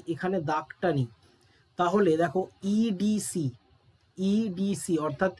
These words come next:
এই কোণটা বলে দিয়েছে সেভেন্টি ফাইভ degree, আর ডিসিই, দেখো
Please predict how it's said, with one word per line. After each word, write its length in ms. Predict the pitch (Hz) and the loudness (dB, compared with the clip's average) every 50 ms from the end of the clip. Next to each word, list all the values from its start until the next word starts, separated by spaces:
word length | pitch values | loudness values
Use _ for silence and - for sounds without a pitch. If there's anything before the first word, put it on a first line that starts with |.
| - - 170 | -4 0 0
এই 100 | 180 196 208 196 - | 2 2 0 -2 0
কোণটা 340 | - 202 202 202 202 - 196 185 170 | 2 2 2 2 0 -2 -2 0 2
বলে 140 | 165 165 165 170 | 2 2 2 0
দিয়েছে 340 | 175 175 170 175 - - 214 247 254 - _ _ _ _ _ _ _ - - - - - | 0 -2 -2 -4 -2 0 0 0 -2 -4 _ _ _ _ _ _ _ -18 -12 -10 -4 0
সেভেন্টি 540 | 180 175 170 165 180 185 190 180 - 214 208 - - | 2 2 4 4 2 2 0 0 -2 -2 -2 0 0
ফাইভ 200 | 170 156 156 147 143 131 143 | 0 0 2 0 0 0 0
degree, 280 | 131 120 117 117 - - _ _ _ _ _ _ _ _ _ _ _ - 147 147 | -2 -2 -4 -10 -16 -18 _ _ _ _ _ _ _ _ _ _ _ 0 2 2
আর 100 | 151 151 147 139 - - 143 131 - | 2 2 0 -4 -10 -10 -10 -4 -2
ডিসিই, 760 | 196 202 226 247 247 - - - 233 226 226 - - 175 160 143 156 | 0 2 2 2 2 0 -2 -2 -2 -2 -2 -4 -4 -2 -2 0 0
দেখো 200 | 156 156 - 139 | -2 -2 -2 -4